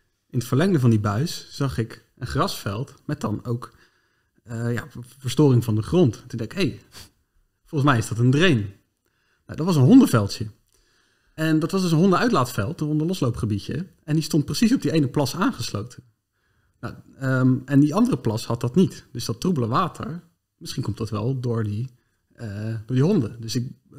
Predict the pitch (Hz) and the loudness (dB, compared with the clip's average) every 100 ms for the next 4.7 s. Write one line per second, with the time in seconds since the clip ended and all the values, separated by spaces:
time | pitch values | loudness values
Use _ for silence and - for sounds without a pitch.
0 | 131 131 120 113 131 131 120 107 101 120 | -6 -2 0 0 0 0 -2 -2 -4 -8
1 | - 107 110 131 - _ 113 - 120 117 | -10 -12 -16 -16 -20 _ -12 -4 -4 -4
2 | - 113 104 110 - - _ _ - 131 | -8 -8 -8 -10 -14 -20 _ _ -18 -8
3 | 127 117 127 123 - 117 107 104 120 120 | -4 -2 -2 -2 -2 0 0 -2 -2 -2
4 | 113 117 117 104 101 101 | 0 0 0 -2 -6 -8